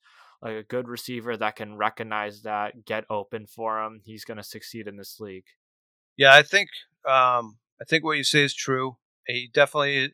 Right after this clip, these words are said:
Speaker 2: has good pocket presence and is able to move around in the pocket well and, and escape pressure and, and make plays happen when he has to. He needs to work on getting through his progressions faster,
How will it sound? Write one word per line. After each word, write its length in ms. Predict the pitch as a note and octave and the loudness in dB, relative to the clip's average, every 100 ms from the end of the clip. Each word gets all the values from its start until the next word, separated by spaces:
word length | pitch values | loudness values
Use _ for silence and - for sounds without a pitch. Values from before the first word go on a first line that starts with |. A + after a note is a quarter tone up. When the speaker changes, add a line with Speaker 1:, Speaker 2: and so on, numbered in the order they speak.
| - | -4
Speaker 2:
has 280 | B2 A2+ - | -4 -4 -6
good 260 | C3+ D3+ - | -4 -4 2
pocket 360 | C3+ A#2+ B2 | 4 4 0
presence 480 | - A#2 A2+ A2 - _ _ _ _ | -4 -4 -4 -16 -16 _ _ _ _
and 140 | A#2 | -10
is 80 | A2+ | -4
able 200 | B2+ B2 | -4 -2
to 60 | A#2+ | -4
move 400 | B2 B2+ B2+ A#2 | -8 -12 -12 -12
around 420 | B2 A#2 A#2 A#2+ | -6 0 0 0
in 60 | A2+ | -6
the 60 | |
pocket 360 | G#2+ A#2 A2+ - | 0 0 0 -4
well 360 | A#2 A2 A2 G#2 _ _ _ _ _ _ - | -2 0 0 -4 _ _ _ _ _ _ -14
and, 120 | G#2+ - | -12 -10
and 140 | A#2 | -10
escape 340 | A2 - B2+ - | -8 -4 -4 0
pressure 480 | C3 B2 C3+ B2+ _ _ - | 0 0 -2 -6 _ _ -20
and, 120 | A2 - | -14 -8
and 140 | A2+ | -8
make 220 | A#2 A2+ | -8 -10
plays 260 | - A2 G#2 | -10 -8 -4
happen 300 | A#2 A2 A#2 | -2 -2 -6
when 120 | G#2+ | -16
he 80 | G#2 A#2 | -14 -8
has 240 | A2+ G#2 | -6 -6
to. 200 | - A2+ - _ _ - | -8 -14 -18 _ _ -6
He 120 | C#3 | 0
needs 180 | D3 D3 | 2 2
to 80 | D3+ | 0
work 300 | C3+ C#3+ C#3 | 4 4 4
on 100 | A#2+ | 0
getting 240 | A#2+ A#2+ | -2 -6
through 140 | - | -6
his 120 | B2 - | -6 -8
progressions 540 | A2+ A#2+ A2+ A#2+ - | -6 -2 -2 -4 -6
faster, 460 | B2 A#2+ - C#3 | -2 -2 -2 -8